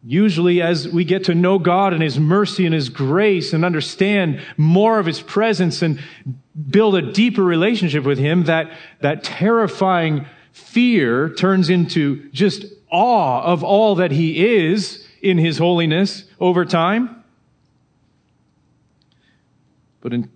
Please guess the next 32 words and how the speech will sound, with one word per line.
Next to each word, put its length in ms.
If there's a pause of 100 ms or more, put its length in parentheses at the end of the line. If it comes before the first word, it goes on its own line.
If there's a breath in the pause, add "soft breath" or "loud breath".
(140)
verse 580 (640)
fourteen, 880 (240)
God 260
says 300
to 100
Moses, 540 (540 loud breath)
after 240
Moses 420
asks, 400
"Well, 220 (600)
what 200
will 100
I 80
call 420
you 260
when, 360
when 160
the 60
people 340
ask 240
me, 80
'Who 300
are 180
you?'" 320 (320 loud breath)
God 260
reveals 600
himself 600
in 80
a 60
certain 400
way. 480 (420 loud breath)
And 220